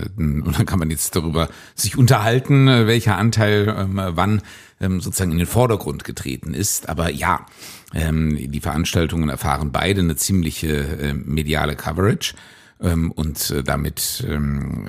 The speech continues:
haben sie natürlich, ähm, einen, äh,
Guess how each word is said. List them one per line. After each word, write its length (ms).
haben 220
sie 120
natürlich, 840
ähm, 300
einen, 440
äh, 260